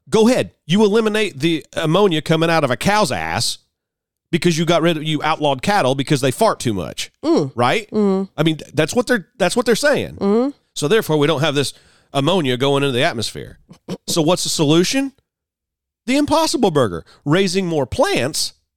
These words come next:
Speaker 1: to make this burger. Oh, you still have your burger. Yeah, but you still needed the damn nitrogen to make the burger. One way or the other, whether the burger is real meat or whether it's not, you need the nitrogen. The nitrogen is going to be released. That's what's gonna happen. I mean,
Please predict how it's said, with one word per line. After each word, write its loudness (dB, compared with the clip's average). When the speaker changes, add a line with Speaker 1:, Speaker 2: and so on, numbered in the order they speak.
Speaker 1:
to 2
make -2
this -2
burger. -4
Oh, 4
you 0
still -2
have -2
your -2
burger. 0
Yeah, 0
but -10
you 0
still -2
needed 0
the 0
damn 0
nitrogen 0
to 0
make -2
the -2
burger. 0
One 0
way 4
or 2
the 2
other, 0
whether 0
the -2
burger 0
is -6
real 2
meat 0
or -4
whether 0
it's -4
not, 0
you 4
need 2
the 2
nitrogen. -2
The -4
nitrogen 0
is -4
going 2
to -2
be 0
released. -2
That's -8
what's -2
gonna 2
happen. -2
I -4
mean, -2